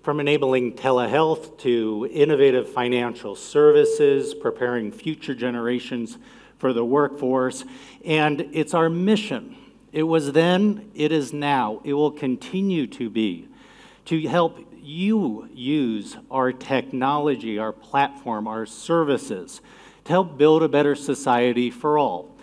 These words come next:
where citizens can be healthy, they can be happy, they can be safe,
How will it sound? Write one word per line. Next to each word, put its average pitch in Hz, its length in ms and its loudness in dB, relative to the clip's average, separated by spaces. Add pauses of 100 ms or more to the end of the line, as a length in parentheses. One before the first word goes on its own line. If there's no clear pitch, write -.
(280)
where 147 100 4
citizens 151 640 0
can 139 220 -2
be 135 180 0
healthy, 147 600 -2
they 135 100 0
can 135 140 -4
be 123 80 -4
happy, - 600 -4 (180)
they 143 100 0
can 139 160 -6
be 135 100 -4
safe, - 640 -6